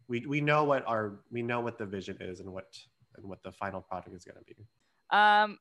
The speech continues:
Speaker 2: so looking at your Insta bio, I know you've worked on Trish Magazine. What?
Speaker 1: Mm-hmm.
Speaker 2: Trish the Dragazine.
Speaker 1: Yes.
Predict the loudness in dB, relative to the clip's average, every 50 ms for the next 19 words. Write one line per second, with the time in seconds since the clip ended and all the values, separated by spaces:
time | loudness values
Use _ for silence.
0 | -12 -10 -2 4 6 6 8 8 8 6 6 4 0 -2 -10 -18 -18 -18 _ _
1 | _ -8 -4 -4 -2 -2 0 -2 -2 0 0 0 0 0 -2 -4 -6 -4 -4 -4
2 | -2 0 0 0 0 0 0 0 0 0 0 0 -2 -2 -2 -2 -2 -2 -2 -2
3 | -6 -12 -10 -6 -2 -2 -2 -2 -2 -2 -2 -2 -4 -4 -6 -4 -4 -4 -4 -4
4 | -6 -4 -4 -4 -4 -6 -10 -12 -14 -20 -20 -20 -20 -20 _ _ _ -10 -8 -6
5 | -6 -4 -4 -4 -4 -4 -4 -4 -4 -4 -4 -6 -6 -8 -10 _ _ -16 -6 -2
6 | 0 0 0 0 -2 -2 -2 -2 -2 0 2 4 4 2 2 -2 -8 -8 -10 -18
7 | -18 -18 -18 -18 -18 -16 -10 -6 -4 -2 -2 -4 -6 -12 -16 -20 -20 -20